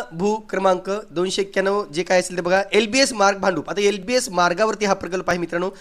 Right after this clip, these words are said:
अत्यल्प उत्पन्न गटासाठी हा प्रकल्प आहे. अकरा हजार एकशे ऐंशी अनामत रक्कम आहे.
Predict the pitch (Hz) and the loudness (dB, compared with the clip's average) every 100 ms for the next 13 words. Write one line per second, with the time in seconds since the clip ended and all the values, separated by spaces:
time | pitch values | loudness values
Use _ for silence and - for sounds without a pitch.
0 | - - - 185 - - 240 - 254 240 | -20 -8 0 0 0 0 2 2 0 0
1 | - 208 214 190 190 185 185 190 185 - | -2 0 0 2 2 2 0 0 0 0
2 | 160 - 147 156 175 196 208 - 160 156 | -6 -6 -4 -2 0 0 -2 -4 -6 -2
3 | 160 143 151 143 151 143 151 143 151 196 | -2 -2 -6 -4 -4 -4 -6 -2 0 0
4 | 196 190 190 196 | -2 -2 0 0